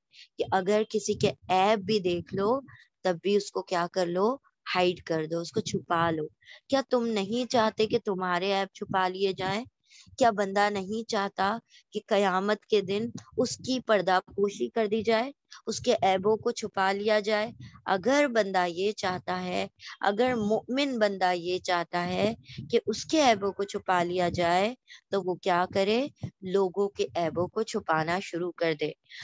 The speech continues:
अल्लाह रब्बुल इज्जत वही मामला बंदे के साथ फरमाते हैं जो वो दुनिया में लोगों के साथ फरमाता है। वो लोगों के साथ जो करेगा, अल्लाह बंद-,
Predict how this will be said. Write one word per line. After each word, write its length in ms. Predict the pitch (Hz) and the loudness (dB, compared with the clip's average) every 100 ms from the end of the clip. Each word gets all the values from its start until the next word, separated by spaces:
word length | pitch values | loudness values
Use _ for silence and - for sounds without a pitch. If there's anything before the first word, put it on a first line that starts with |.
| - - | -2 0
अल्लाह 280 | 185 185 | 2 2
रब्बुल 360 | 196 196 190 190 | 2 -2 -4 -4
इज्जत 320 | 208 208 220 - _ - - | -2 2 0 0 _ -20 -2
वही 460 | 208 214 233 269 | 0 0 0 -2
मामला 540 | 247 208 190 190 202 202 | 0 2 2 2 2 2
बंदे 340 | 185 180 180 | 0 -4 -8
के 160 | - 196 | -6 -4
साथ 260 | 185 185 | 0 0
फरमाते 640 | - 190 180 180 170 - 196 | 0 -4 -2 -2 -4 -2 -2
हैं 360 | 202 226 254 - _ _ _ | 0 0 -2 -10 _ _ _
जो 440 | 214 196 226 269 285 _ _ 185 | 2 4 0 -4 -8 _ _ 0
वो 380 | 190 208 240 - _ _ - | 4 6 4 0 _ _ -12
दुनिया 520 | 165 202 208 233 247 | 0 0 2 4 4
में 300 | 254 233 240 | 2 0 0
लोगों 420 | 247 185 180 202 202 | 0 -2 -2 0 0
के 160 | 220 | -2
साथ 300 | - 180 170 - _ | 0 2 2 0 _
फरमाता 500 | 185 160 160 156 160 | -2 0 -4 -4 -4
है। 280 | 165 170 170 - - - - - | -4 -6 -8 -12 -12 -10 -10 0
वो 260 | 202 196 - _ | 0 0 -6 _
लोगों 460 | 185 190 190 190 247 | -2 4 4 4 2
के 140 | 254 | 2
साथ 220 | 240 233 | 2 0
जो 360 | 220 240 240 262 _ _ - | 0 2 2 2 _ _ -2
करेगा, 560 | 240 240 220 240 285 - _ _ - | 2 2 2 0 0 -6 _ _ -6
अल्लाह 360 | 190 185 202 | -4 -2 -2
बंद-, 540 | 202 180 175 175 - | -2 -4 -6 -8 -6